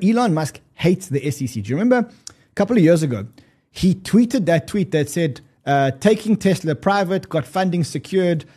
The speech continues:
something, something four twenty." I don't know if you, you guys remember that. And then what happened was he got a lawsuit from the S E C. And he didn't want to settle.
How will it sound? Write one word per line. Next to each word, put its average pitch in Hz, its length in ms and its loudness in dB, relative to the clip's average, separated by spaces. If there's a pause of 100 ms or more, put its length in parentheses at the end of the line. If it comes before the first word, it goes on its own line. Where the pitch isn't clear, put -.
something, 175 340 -2
something 156 320 -2
four 160 220 0
twenty." 147 340 -2
I 127 40 0
don't 160 80 0
know 185 60 0
if 135 100 -2
you, 123 120 -4
you 135 140 -2
guys 135 240 0
remember 139 300 0
that. 107 240 -8 (400)
And 185 180 8
then 247 100 6
what 233 120 6
happened 196 280 4
was 170 140 4
he 156 80 0
got 156 140 2
a 139 40 4
lawsuit 139 600 0 (280)
from 151 340 0
the 131 140 0
S 143 180 -2
E 135 40 -4
C. 120 260 -8 (600)
And 165 120 6
he 196 80 8
didn't 339 240 4
want 190 140 4
to 185 60 6
settle. - 340 -4